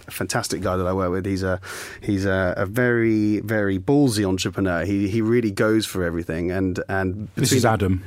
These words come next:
Speaker 1: Yes, this is Adam, yeah, Adam Ludwin. And between the two of us, we kind of have this relationship where we meet in the, where we, where we meet in the middle, it's usually the right decision.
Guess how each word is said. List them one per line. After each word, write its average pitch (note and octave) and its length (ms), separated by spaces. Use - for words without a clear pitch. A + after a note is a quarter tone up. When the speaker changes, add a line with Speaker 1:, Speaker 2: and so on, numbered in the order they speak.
Speaker 1:
Yes, C3 220
this - 80
is A#2 60
Adam, G2+ 280
yeah, F#2 180
Adam A2 180
Ludwin. G2 300
And A#2+ 340
between D#3+ 300
the C3 80
two D#3 260
of A#2+ 100
us, - 280
we A#2 100
kind C3 180
of A#2+ 60
have A2+ 200
this - 460
relationship A#2 720
where G#2 540
we A2 100
meet A#2 180
in G#2 80
the, G#2+ 100
where B2+ 140
we, B2+ 140
where C#3 220
we C3+ 100
meet B2+ 140
in A#2+ 80
the A#2 40
middle, G#2 280
it's F#2+ 160
usually A2+ 200
the G2+ 80
right G2 160
decision. F2 460